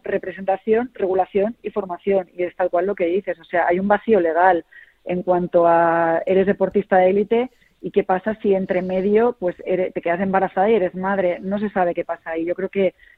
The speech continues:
se está trabajando en ello, pero vamos un poco atrasados. Y un poco lo que yo veo de las deportistas de élite que vuelven a la competición una vez han sido madres,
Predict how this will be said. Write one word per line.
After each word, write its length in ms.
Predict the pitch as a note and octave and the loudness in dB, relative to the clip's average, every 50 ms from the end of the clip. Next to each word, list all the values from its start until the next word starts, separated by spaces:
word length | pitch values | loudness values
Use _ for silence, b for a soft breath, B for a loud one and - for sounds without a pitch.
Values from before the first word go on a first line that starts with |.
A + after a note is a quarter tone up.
| b _ _ - | b _ _ -8
se 60 | F#3 | -6
está 140 | - G3+ F#3+ | -2 -2 2
trabajando 420 | G3 G3+ G3+ G3 - G#3 G3+ G3 | 4 4 4 4 2 0 0 0
en 100 | F#3+ G3 | 0 0
ello, 220 | G3 G3 G3+ G3+ F#3+ | 0 2 2 2 2
pero 300 | F#3 F3 E3+ E3+ E3 D3 | 2 2 2 2 0 0
vamos 280 | D#3+ F3 E3+ F3+ F#3 G3 | -2 -4 -4 -4 -4 -6
un 60 | F#3+ | -6
poco 140 | E3+ F3+ F3 | -4 -2 -4
atrasados. 600 | E3+ - F3 F3 - - G3+ G3+ G3 G3 A3 - B B B B B B B B B _ - | -4 -4 -6 -6 -2 0 2 2 2 2 0 -4 B B B B B B B B B _ -2
Y 120 | G#3 A3 | 2 4
un 120 | A3+ A3 G#3 | 4 4 6
poco 240 | A3 A3 G#3+ B3 A#3+ | 4 4 6 6 4
lo 120 | A3+ G#3+ | 4 4
que 120 | A3 G#3 | 2 2
yo 160 | G#3 G#3 G#3 G3+ | 2 4 4 4
veo 220 | G#3+ A3+ A3+ G#3 | 2 2 2 2
de 80 | F#3+ F3+ | 0 0
las 140 | F3+ E3+ | -2 -2
deportistas 580 | F3 F3 - E3+ E3+ - _ - - G3+ F#3+ F#3 | -4 -8 -8 -10 -12 -12 _ -10 -4 -4 -2 -2
de 100 | G3 G3 | 0 0
élite 280 | G3+ G3+ G3 - F3 - | 0 0 0 -2 -4 -8
que 160 | - E3+ D#3 | -6 -8 -8
vuelven 680 | D3+ D#3+ F3 G3+ A3+ A#3 A3+ G#3+ G#3+ A#3 C4+ E4+ F4 - | -6 -2 0 2 4 4 4 2 0 -2 -4 -6 -10 -10
a 380 | - E3 E3 E3 D#3+ D#3+ D#3+ D#3+ | -8 -6 -4 -4 -2 -2 -2 -4
la 100 | E3 E3 | -4 -6
competición 480 | - F3 E3 - - D#3+ - G#3+ G3+ F#3+ | -8 -10 -16 -14 -16 -8 -2 -2 -2 -2
una 140 | F3 E3+ F3+ | -2 -6 -6
vez 100 | F3 - | -6 -6
han 120 | F#3+ F#3 | -10 -8
sido 200 | - G3+ F#3+ F#3+ | -4 -4 -2 0
madres, 420 | G3 G#3 G#3+ G#3+ G3+ G#3 A#3+ D4+ | 2 2 2 4 4 2 2 0